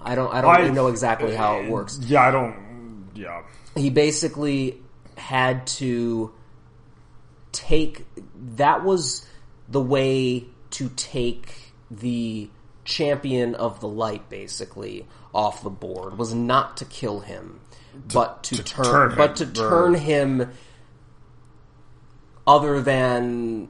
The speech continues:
Speaker 1: like, with the thirteen merge roll
Speaker 2: Oh,
Speaker 1: and
Speaker 2: but,
Speaker 1: the third
Speaker 2: yeah,
Speaker 1: day.
Speaker 2: well, it, it, it, it, it, it, it, it had to be Rand's conscious decision.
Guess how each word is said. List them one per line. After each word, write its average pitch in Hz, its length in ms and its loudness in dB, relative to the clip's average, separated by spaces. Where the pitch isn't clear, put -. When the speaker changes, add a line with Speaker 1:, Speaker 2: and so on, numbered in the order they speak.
Speaker 1:
like, 110 480 -4
with 120 220 -2
the 110 160 -6
thirteen 135 540 2
merge 117 320 2
roll 117 140 4
Speaker 2:
Oh, 202 160 12
Speaker 1:
and 180 100 8
Speaker 2:
but, 202 120 8
Speaker 1:
the - 140 0
third 151 160 4
Speaker 2:
yeah, 214 80 10
Speaker 1:
day. 202 80 6
Speaker 2:
well, 190 300 8
it, 190 80 2
it, 196 420 2
it, 175 160 4
it, 170 320 -2
it, 165 200 0
it, 165 160 0
it, 165 180 2
it 170 140 2
had 170 300 2
to 185 80 0
be 165 160 0
Rand's 135 880 0
conscious - 520 -2
decision. - 560 -4